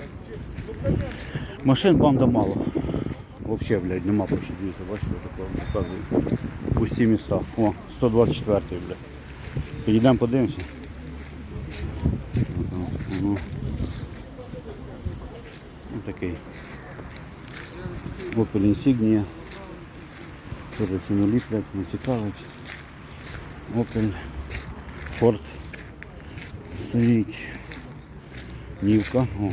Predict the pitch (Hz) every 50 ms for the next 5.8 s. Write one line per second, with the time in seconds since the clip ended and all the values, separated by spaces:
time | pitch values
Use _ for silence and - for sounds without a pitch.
0 | 107 - - 120 123 117 104 98 98 92 - - 98 98 - - 113 101 95 90
1 | 80 - - - 95 95 101 92 85 - - 98 - - 98 101 101 98 90 87
2 | 87 - - 90 82 - - - - - - - - - - - - - - -
3 | - - - - - - - - - - - 104 107 - - 104 98 92 - -
4 | 123 120 117 - - - - - - - - - 90 90 92 - - 104 101 -
5 | 104 98 87 95 92 - - - - - 95 98 104 - -